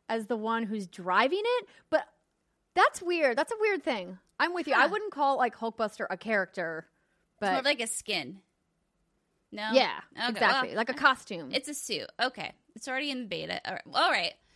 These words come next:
Speaker 2: Uh, Andrea, what does this do for you?
Speaker 1: I mean, t-, to me, this looks like an incredibly ambitious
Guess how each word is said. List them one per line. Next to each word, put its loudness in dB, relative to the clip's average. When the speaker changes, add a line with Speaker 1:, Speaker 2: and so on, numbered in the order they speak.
Speaker 2:
Uh, 6
Andrea, 0
what -2
does -4
this -10
do -8
for -18
you? -14
Speaker 1:
I 4
mean, 2
t-, -10
to -2
me, 2
this 0
looks -6
like -2
an -2
incredibly -2
ambitious -6